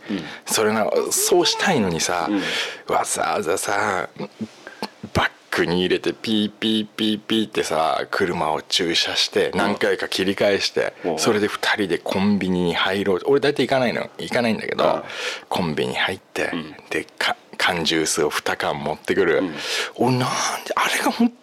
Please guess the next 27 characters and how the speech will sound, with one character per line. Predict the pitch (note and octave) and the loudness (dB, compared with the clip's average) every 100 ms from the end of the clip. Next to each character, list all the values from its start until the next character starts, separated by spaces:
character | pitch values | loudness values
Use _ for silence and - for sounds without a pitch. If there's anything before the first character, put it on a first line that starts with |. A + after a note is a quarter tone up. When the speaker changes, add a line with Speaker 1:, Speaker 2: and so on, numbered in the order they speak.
| - | -6
Speaker 2:
と | - G#3 | 0 2
わ | |
か | D#3+ | 2
ん | G2+ | -2
な | D2+ | -4
い。 | - - - - - | -6 -20 -20 -20 -18
Speaker 1:
あ | - - D#3 D3 D3+ D2+ D2+ D2 D2+ | -10 -6 -6 -4 -6 -6 -6 -6 -8
ー、 | |
わ | - | -8
か | - G#2+ | 0 2
ん | |
な | - | 2
い。 | - - F3+ | 0 0 0
Speaker 2:
な | A3 | 2
ん | A#3 G#3 | 4 4
で | C#3+ A#2+ G#2 D#2+ | 4 4 2 0
わ | G2 A2+ | 0 2
ざ | G#2+ | 2
わ | F2+ | 2
ざ | E2 | 2
レ | F2+ G2+ | 2 2
ジ | F2+ | 2
に | D#2+ D#2 | -2 0
並 | E2 F2+ E2+ | 0 2 0
び、 | E2 D2+ A#1 | 0 0 0
Speaker 1:
う | |
ん。 | E2+ D#2 | -2 -4